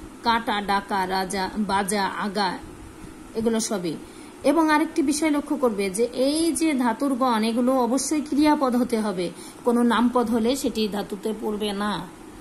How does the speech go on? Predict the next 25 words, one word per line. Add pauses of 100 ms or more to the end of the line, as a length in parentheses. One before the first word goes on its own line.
(580)
নাহা, (200)
গাহা, (460)
ফিরা,
চিটা,
দেখো
রস্বই, (460)
রস্বইকার, (320)
রস্বইকার, (460)
চিটা,
শিখা,
প্রত্যেকটিতেই
প্রথমে
রস্বইকার
আছে। (580)
ঘুরা, (500)
উঁচা, (100)
দেখো (100)
আগে (140)
রস্যুকার
আছে,
এজন্য
প্রথমে
উঁচা,
লুকা,
কুড়া,